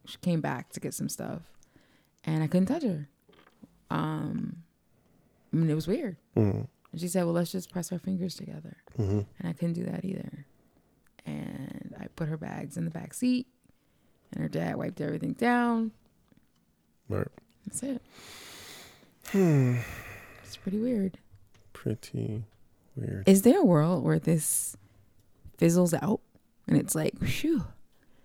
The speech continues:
Speaker 1: either because it was over, overestimated or because we flattened the curve?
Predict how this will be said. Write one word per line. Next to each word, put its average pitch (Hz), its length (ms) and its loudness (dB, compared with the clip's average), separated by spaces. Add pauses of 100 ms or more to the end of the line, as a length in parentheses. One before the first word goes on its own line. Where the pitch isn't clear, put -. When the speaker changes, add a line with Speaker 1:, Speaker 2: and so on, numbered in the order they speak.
(320)
Speaker 1:
either 170 260 10
because 156 720 4
it 151 120 4
was 156 240 2 (160)
over, 160 460 8 (600)
overestimated 156 1300 2
or 151 300 8
because 147 460 0
we 147 320 -2 (240)
flattened - 340 4
the - 60 4
curve? 170 440 4